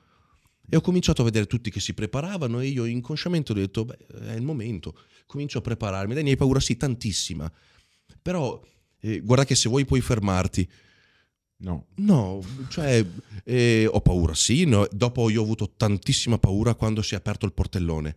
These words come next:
Speaker 1: Io vi giuro che quando si è aperto il portellone volevo dire no, non,
Speaker 2: Cioè, lì hai
Speaker 1: per
Speaker 2: re-,
Speaker 1: piacere non buttiamoci giù.
Speaker 2: lì hai
Speaker 1: Perché
Speaker 2: realizzato cosa stavi facendo.
Speaker 1: non è che ho realizzato, c'è stato, ho preso paura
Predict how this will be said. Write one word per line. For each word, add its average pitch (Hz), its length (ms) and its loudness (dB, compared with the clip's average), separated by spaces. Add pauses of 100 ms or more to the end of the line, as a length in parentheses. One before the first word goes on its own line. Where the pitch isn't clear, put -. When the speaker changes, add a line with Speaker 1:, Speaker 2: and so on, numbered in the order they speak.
(140)
Speaker 1:
Io 110 200 4
vi 95 240 -2
giuro 92 540 2 (1080)
che 117 120 6
quando 127 260 4
si 117 140 -2
è - 20 0
aperto 110 360 -2
il 98 80 -2
portellone 95 1040 -2 (1080)
volevo 110 360 6
dire 98 220 4
no, 80 240 2
non, 82 600 0
Speaker 2:
Cioè, - 120 -12
lì 85 180 6
hai 98 120 6
Speaker 1:
per 120 80 2
Speaker 2:
re-, - 80 2
Speaker 1:
piacere 123 280 2
non 110 220 2
buttiamoci 104 520 2
giù. 87 240 2
Speaker 2:
lì 92 160 2
hai 110 160 4
Speaker 1:
Perché 110 60 4
Speaker 2:
realizzato 104 640 6
cosa 95 240 8
stavi 90 220 6
facendo. 80 500 4 (120)
Speaker 1:
non 202 200 2
è 214 100 6
che - 120 2
ho 175 60 6
realizzato, 127 500 4
c'è 135 140 2
stato, 139 280 2
ho 107 240 4
preso 120 280 0
paura 101 680 0